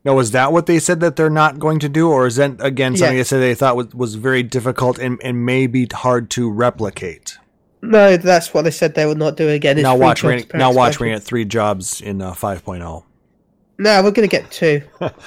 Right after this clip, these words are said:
Speaker 2: But
Speaker 1: what everybody's
Speaker 2: technically,
Speaker 1: guessing. We'll, we'll talk, and,
Speaker 2: it's
Speaker 1: um,
Speaker 2: gonna feel like three, though, because of Blue Mage being so close.
Speaker 1: and, and the
Speaker 2: Yeah.
Speaker 1: fact that Blue Mage will be increasing in its level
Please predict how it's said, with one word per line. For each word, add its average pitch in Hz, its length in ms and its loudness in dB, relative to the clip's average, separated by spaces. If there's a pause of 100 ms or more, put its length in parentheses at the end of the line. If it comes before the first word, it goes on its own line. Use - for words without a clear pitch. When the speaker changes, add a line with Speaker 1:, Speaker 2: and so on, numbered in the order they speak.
(220)
Speaker 2:
But 180 220 4
Speaker 1:
what 208 100 2
everybody's 202 340 6
Speaker 2:
technically, - 20 -8
Speaker 1:
guessing. 135 420 2
We'll, 113 180 -6
we'll 139 120 -2
talk, 139 400 -4
and, 131 240 -2
Speaker 2:
it's 127 40 2
Speaker 1:
um, 123 200 2
Speaker 2:
gonna 277 180 4
feel 277 340 4
like 185 240 4
three, 170 300 0
though, 151 160 2
because 151 300 -4
of 147 200 -6 (120)
Blue 170 180 2
Mage 143 300 0
being 147 160 0
so 147 180 0
close. 147 500 -2
Speaker 1:
and, 160 220 -2
and 165 240 -4
the 170 80 0
Speaker 2:
Yeah. 208 80 4
Speaker 1:
fact 180 220 2
that 131 240 2
Blue 147 180 2
Mage 139 320 2
will 131 240 2
be 131 260 0
increasing 127 680 -4
in 117 160 -8
its 107 200 -8
level 123 540 -2